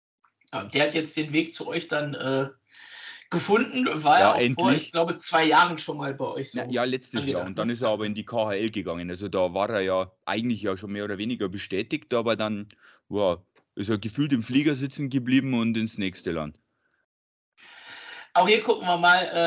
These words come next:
Speaker 1: äh, über die, über die Gesamtheit. Äh, wir haben neben Hunter Mischka im Tor haben wir noch Flo Bugel im Tor und dann im Sturm, ähm, von den Eisbären Juniors Juma Grimm, dann ist Travis Turnbull zurückgekommen, äh,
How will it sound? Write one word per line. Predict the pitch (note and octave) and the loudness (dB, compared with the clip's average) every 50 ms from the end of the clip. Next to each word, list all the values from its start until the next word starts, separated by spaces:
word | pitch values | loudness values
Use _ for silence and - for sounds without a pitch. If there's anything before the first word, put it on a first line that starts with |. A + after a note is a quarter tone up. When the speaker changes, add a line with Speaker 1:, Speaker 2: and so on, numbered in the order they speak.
| E3+ E3+ E3+ D#3+ D#3+ | 6 4 4 2 0
Speaker 1:
äh, | - | -2
über | F3 E3+ F3 E3 | -2 0 2 0
die, | E3 D#3+ D#3+ E3 D#3 | 0 0 -6 -8 -8
über | B2+ D#3 E3 | -8 -8 -6
die | D3+ D3 | -6 -6
Gesamtheit. | C#3+ D#3+ D3 D3 D3 C#3 D3+ - - - - | -6 -6 -4 -2 -4 -4 -4 -6 -10 -10 -8
Äh, | - D3+ D#3 D#3+ D#3+ | -8 -4 -4 -2 -2
wir | D#3 D#3 D3+ E3 | 0 0 2 2
haben | D#3 D#3 D#3+ D#3+ D#3+ D#3 D#3 - - _ | 2 0 0 -4 -4 -6 -6 -8 -12 _
neben | - E3+ D#3+ E3 E3+ E3 | 0 0 2 2 2 0
Hunter | D#3 D#3 D#3+ D#3+ D#3 | -2 -2 -2 -2 -4
Mischka | D#3+ E3 E3 - F3 E3 | -4 -4 -4 0 0 -2
im | D3 D3+ D#3+ | -2 -2 -6
Tor | - E3 D#3+ | -6 -4 -4
haben | D#3+ D#3 D3+ | -4 -4 -6
wir | C#3+ | -8
noch | D3 D3 - | -10 -10 -10
Flo | - - E3 D#3+ D#3 | -4 -2 -2 -2 -2
Bugel | D3+ E3 F3 F3+ F3 F3 E3 | -2 -6 -6 0 2 2 2
im | E3+ E3+ E3+ C#3+ | 2 -2 -6 -8
Tor | - - E3+ E3+ E3+ E3+ E3+ F3 F3 E3+ - - - - _ _ | -4 0 2 2 4 4 4 4 2 0 -6 -14 -18 -20 _ _
und | E3 D3+ D3 - - - - | -2 -2 -2 -4 -8 -4 0
dann | D#3 D3 D3 D#3 D#3 D#3+ E3 | 0 0 0 0 -4 -6 -8
im | - - D#3+ D#3+ D#3+ D#3 D3+ - | -10 -10 -8 -8 -8 -10 -12 -12
Sturm, | - - - - - E3 D#3+ E3 E3 D#3+ E3 D#3+ D#3 - - - - - - _ _ | -10 -10 -10 -4 -2 0 0 2 2 2 0 -2 -6 -12 -16 -16 -18 -20 -20 _ _
ähm, | D#3 D3+ D3 C#3+ D3 D3 | 0 0 0 0 -2 -4
von | D3 - - D#3+ D#3 D3+ | -6 -6 -4 -4 -4 -2
den | D#3 D#3 D3+ D#3 D3+ D3+ D3 | 0 0 0 0 -2 -4 -4
Eisbären | - D3 D#3 D#3+ D#3+ - D#3 D#3+ E3 F3 | -2 0 0 0 0 -2 -4 -2 -2 0
Juniors | F#3+ G3+ G3 F#3 F3 E3+ E3+ - | -2 0 0 2 2 2 0 -2
Juma | F#3 F#3 F3+ E3+ E3+ E3 | -4 -2 0 2 2 2
Grimm, | D#3+ - D#3+ D3+ E3+ G3+ G#3 A3 A3+ A3 G#3+ G3+ F3+ | 2 -2 -6 -2 0 2 2 2 0 -4 -6 -6 -6
dann | D#3+ D3+ D3+ | -6 -6 -6
ist | D#3+ E3 - - | -6 -8 -8 -4
Travis | - F3+ D#3+ D#3+ E3+ - | -2 -2 0 -2 -2 -4
Turnbull | - G#3 G#3+ A3 G#3+ F3+ F3+ F#3+ F#3+ F#3 F3 | -2 0 0 0 0 -2 -2 0 0 0 -2
zurückgekommen, | - - G#3 F#3 D#3+ F3+ F3 - F3 E3+ - - F3+ F3 E3 E3+ E3+ E3+ E3 E3 D#3+ D#3+ D#3+ D#3+ | -4 -4 -6 -6 -6 -6 -6 -6 -6 -8 -4 -2 2 4 4 4 4 2 0 0 0 0 -2 -4
äh, | - | -6